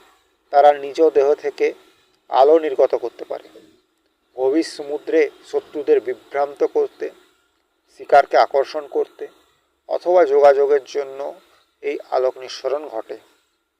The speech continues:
শত্রু ও প্রতিরক্ষা ব্যবস্থা। জেলিফিশের প্রধান শত্রু যেরকম সামুদ্রিক কচ্ছপ, সূর্য মাছ, অন্যান্য বড় মাছ এবং অ-, পরোক্ষভাবে মানুষ।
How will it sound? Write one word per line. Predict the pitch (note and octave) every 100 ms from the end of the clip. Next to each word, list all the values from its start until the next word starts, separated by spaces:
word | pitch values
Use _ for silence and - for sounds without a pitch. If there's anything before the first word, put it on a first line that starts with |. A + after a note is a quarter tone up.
| _ _ _ _ _ _ _ _ _ _ _
শত্রু | D3 D3+ _ F3+ F#3
ও | E3
প্রতিরক্ষা | D3+ D3 D3+ D3 - C#3
ব্যবস্থা। | A#2+ A#2 - - A2 - _ _ _ _ _ -
জেলিফিশের | D3+ F3 F#3 F3+ F3+
প্রধান | D#3 D3+ D#3+
শত্রু | - D#3 _ D#3+
যেরকম | C#3+ C#3+ C#3 C#3+
সামুদ্রিক | - C3+ C3+ C3 C3+ C#3 -
কচ্ছপ, | A#2+ - - D3 - _ _ _ _
সূর্য | - B2 A2+ C3+
মাছ, | C3 C3+ C#3 - - _ _ _ _ _ _ -
অন্যান্য | C3+ C3 C3+ C3+ A#2
বড় | A#2 B2
মাছ | B2 C3 - - - _ _ _ _
এবং | D#3+ F3+ - -
অ-, | - - -
পরোক্ষভাবে | C#3+ C3 - C3+ C#3
মানুষ। | C#3+ A2+ A2+ A#2 -